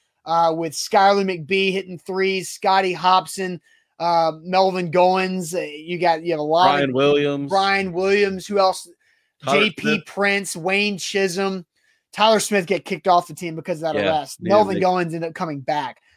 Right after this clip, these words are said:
Speaker 1: Oh, my guy, Bobby Mays. Bobby Mays
Speaker 2: Oh, Bobby
Speaker 1: was,
Speaker 2: Mays was the coolest.
Speaker 1: was the, the point guard that made it all happen. Just throwing half-court alley-oops to J P Prince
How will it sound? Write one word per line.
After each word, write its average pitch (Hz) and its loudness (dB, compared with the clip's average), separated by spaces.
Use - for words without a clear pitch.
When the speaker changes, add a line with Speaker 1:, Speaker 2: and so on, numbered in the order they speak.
Speaker 1:
Oh, 202 4
my 190 6
guy, 196 4
Bobby 202 4
Mays. 190 0
Bobby 214 4
Mays 185 2
Speaker 2:
Oh, 123 4
Bobby 139 2
Speaker 1:
was, 110 -6
Speaker 2:
Mays 113 -4
was 98 -12
the 92 -12
coolest. 98 -6
Speaker 1:
was 185 2
the, 185 -2
the 175 -2
point 220 0
guard 196 4
that 196 -6
made 196 0
it 190 -2
all 175 4
happen. 170 0
Just 180 -12
throwing 247 4
half-court 226 2
alley-oops 208 2
to 180 -16
J 185 -4
P 185 -14
Prince 170 -10